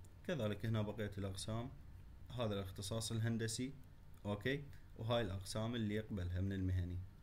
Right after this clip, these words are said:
دائما اللي على الجهة اليمين هو الاختصاصات اللي بالكلية، واللي أمامها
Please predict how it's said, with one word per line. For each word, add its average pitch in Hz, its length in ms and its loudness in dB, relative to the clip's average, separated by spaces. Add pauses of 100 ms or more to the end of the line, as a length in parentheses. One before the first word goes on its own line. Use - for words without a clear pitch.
(360)
دائما 95 320 0
اللي 101 280 0
على 110 220 2
الجهة 107 300 2
اليمين 110 460 4
هو 104 200 0
الاختصاصات 98 920 0
اللي 101 180 0
بالكلية، 110 680 0 (580)
واللي 110 240 6
أمامها 127 560 4